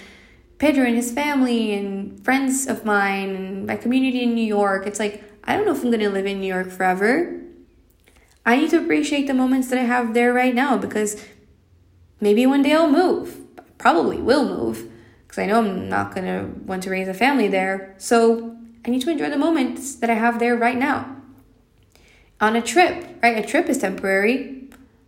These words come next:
That's a moment where we all become very hyper aware of this fleeting nature of life, right? Like, you know, a trip is gonna end eventually. But a lot of the times we, like,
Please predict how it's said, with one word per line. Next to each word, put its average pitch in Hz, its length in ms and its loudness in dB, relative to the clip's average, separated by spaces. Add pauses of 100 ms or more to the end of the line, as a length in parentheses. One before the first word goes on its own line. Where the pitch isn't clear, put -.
(120)
That's 233 220 4
a 262 100 0
moment 208 340 2
where 202 120 -2
we 196 180 -4
all 214 220 2
become 202 260 -6
very 208 240 -2
hyper 196 380 -4
aware 202 400 2
of 190 160 -4
this 190 180 -6
fleeting 196 580 -2
nature 190 440 -4
of 185 120 -2
life, 190 460 0
right? 185 240 0
Like, 180 240 -6
you 196 80 -6
know, 220 220 0
a 202 40 0
trip 190 280 -4
is 185 80 -6
gonna 180 160 -4
end 185 400 -6
eventually. 185 640 -6 (340)
But 226 100 4
a 226 60 4
lot 294 200 6
of - 20 0
the 262 120 0
times 240 260 2
we, 220 120 -2
like, 190 420 -4